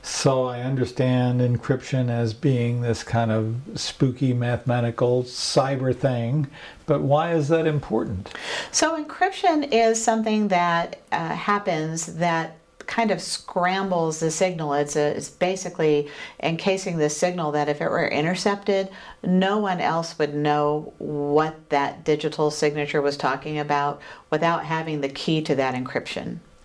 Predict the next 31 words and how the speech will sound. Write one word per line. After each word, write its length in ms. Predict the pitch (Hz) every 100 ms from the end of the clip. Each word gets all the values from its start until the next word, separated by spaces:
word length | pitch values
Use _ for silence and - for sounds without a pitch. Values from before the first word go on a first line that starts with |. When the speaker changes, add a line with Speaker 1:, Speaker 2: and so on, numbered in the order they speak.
| -
Speaker 1:
So 320 | - 196 165
it 60 | 156
really 340 | 165 151 147
is 180 | 151 131
just 280 | - 127 -
ensuring 680 | 170 139 - - 165 127 120
that 160 | 131
nobody 400 | 131 135 131 131
can 320 | 127 135 120 107
tap 380 | - 127 120
the 100 | 135
line, 400 | 123 131 120 113
as 220 | 120 110 120
they 100 | 117
used 300 | 120 - -
to 80 |
say 320 | - 135 123 117
in, 240 | 120 117 -
in 140 | 139
the 80 | 123
telephone 640 | - - 123 - 127 123
days. 360 | 120 113 113 107
Speaker 2:
Absolutely. 800 | 151 135 - 127 127 - - 165 -
Speaker 1:
Okay, 520 | 143 135 - 117 117 151
so 220 | - 131
I 140 | 131
can 180 | 127 117
see 220 | - 156
that. 280 | 139 135 127
So, 400 | - 156 156 - - - - - _ -
but 280 | 165 156